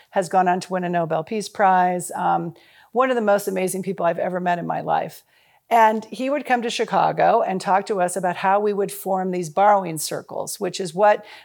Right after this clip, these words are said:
the whole peer group lending models were started in Bangladesh and India, where people had no collateral, right? So your collateral was your word.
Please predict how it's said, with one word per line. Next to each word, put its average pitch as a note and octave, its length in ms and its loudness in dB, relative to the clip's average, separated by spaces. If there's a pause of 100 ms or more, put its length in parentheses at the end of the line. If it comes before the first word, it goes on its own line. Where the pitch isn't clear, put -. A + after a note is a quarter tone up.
the F#3+ 120 2
whole A3+ 160 4
peer A#3 320 0
group G#3 260 0
lending F#3+ 480 0
models F3 480 2
were F3 100 -4
started F3+ 600 0
in F3 380 -4
Bangladesh E3+ 720 2
and D#3+ 80 -6
India, E3 680 0 (460)
where G#3+ 280 2
people B3 340 -2
had G3 180 2
no G3 180 2
collateral, E3+ 720 0 (120)
right? F#3 380 0
So - 200 0
your G3 200 0
collateral G#3 600 4
was F#3 220 -2
your F3+ 140 -4
word. D#3+ 420 -4